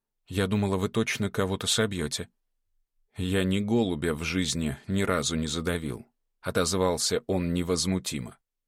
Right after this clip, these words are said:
«Жаль, что журналисты не ведьмы. Я бы с ними поговорил по-другому». Эгле поёжилась. «Кураторы будут искать с тобой встреч», — сказал Клавдий. «Не верь ни единому слову».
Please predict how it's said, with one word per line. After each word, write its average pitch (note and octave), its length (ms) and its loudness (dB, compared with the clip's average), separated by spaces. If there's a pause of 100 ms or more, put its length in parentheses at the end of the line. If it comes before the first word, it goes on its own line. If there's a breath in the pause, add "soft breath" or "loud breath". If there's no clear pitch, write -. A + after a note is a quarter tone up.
(140)
«Жаль, G2 420 2
что G2 340 0
журналисты G2 840 0
не G#2 160 2
ведьмы. D2+ 520 -2 (320)
Я F#2 300 2
бы G2+ 140 -2
с - 120 0
ними F#2+ 220 0
поговорил F2 720 0
по-другому». F2+ 800 -2 (720)
Эгле E2+ 420 -2
поёжилась. D#2 920 -6 (560)
«Кураторы G2 540 2
будут F#2+ 360 0
искать G2 400 2
с - 140 2
тобой F#2+ 300 0
встреч», — - 800 -2 (180)
сказал D2+ 520 -2
Клавдий. C#2 640 -4 (340)
«Не F#2 280 2
верь G#2 340 0 (160)
ни G#2 160 2
единому G#2 680 2
слову». D2 520 -2